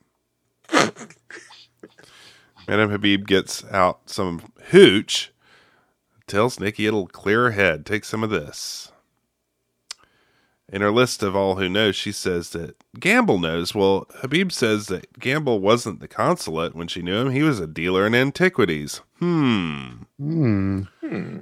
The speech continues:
Speaker 1: Something's not right here. And then she says, "You know what? You're an imposter. You're the girl who walked through the glass in that crazy children's book into a world of crazy people.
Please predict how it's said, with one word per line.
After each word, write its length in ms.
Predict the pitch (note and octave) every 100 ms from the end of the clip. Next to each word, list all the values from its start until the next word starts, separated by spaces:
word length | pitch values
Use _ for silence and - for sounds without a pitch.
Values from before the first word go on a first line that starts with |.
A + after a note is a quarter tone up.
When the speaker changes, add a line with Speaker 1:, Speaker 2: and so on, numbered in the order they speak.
| -
Speaker 1:
Something's 580 | - G#2 A2 F#2 E2
not 160 | - F#2+
right 240 | G2 G#2+
here. 240 | F2+ D#2+ D#2+ - - - _ -
And 180 | G#2+
then 160 | B2+ G3
she 200 | - A#3
says, 360 | - D#3+ C#3 B2+
"You 140 | D#3+
know 160 | G3+ A#3
what? 260 | B3+ C4+
You're 180 | - G3
an 100 | G#3+
imposter. 800 | A3 - G#3 F#3+ - A2+ E2+ - _
You're 220 | A2 D#3+
the 100 | D#3+
girl 280 | B2 B2 A2+
who 100 | A2+
walked 400 | A2+ B2+ C#3 -
through 140 | C#3+ B2
the 100 | A2+
glass 500 | A2 B2+ C3+ A#2+ -
in 120 | A2
that 180 | G#2+ -
crazy 400 | D3+ C#3+ B2+ A2+
children's 540 | - D3+ C3+ B2 G#2+
book 280 | - G#2+ A2
into 240 | G#2+ A#2+
a 80 | G#2+
world 300 | A2 D#3 D3+
of 180 | C3 -
crazy 400 | G#3 E3 C#3+ C3+
people. 520 | A#2 B2+ A#2 F2+ D#2+